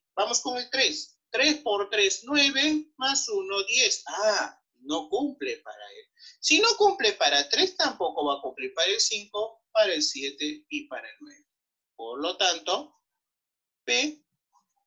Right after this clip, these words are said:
toma el valor de uno. ¿Se entendió?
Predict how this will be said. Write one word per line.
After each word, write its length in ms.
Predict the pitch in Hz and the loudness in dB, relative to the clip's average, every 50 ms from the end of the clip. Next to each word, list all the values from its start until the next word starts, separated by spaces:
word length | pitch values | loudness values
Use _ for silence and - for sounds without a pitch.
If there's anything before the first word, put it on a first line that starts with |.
| _ _ | _ _
toma 400 | - 180 175 175 165 175 175 170 | 0 2 2 2 0 -2 -4 -2
el 140 | 165 156 151 | -2 -4 -4
valor 640 | - - - - 131 151 165 175 175 151 151 - - | -4 -6 -6 -2 0 2 4 4 2 2 -2 -6 -4
de 160 | 165 160 160 | -4 0 0
uno. 460 | 147 123 107 104 101 101 - - _ _ _ _ _ _ _ _ _ _ _ _ _ _ _ _ _ | 0 0 -2 -6 -10 -14 -18 -20 _ _ _ _ _ _ _ _ _ _ _ _ _ _ _ _ _
¿Se 80 | - 104 | -18 -16
entendió? 640 | 104 104 110 117 120 131 151 180 - - - - | -14 -12 -14 -12 -4 0 2 2 2 0 -2 -10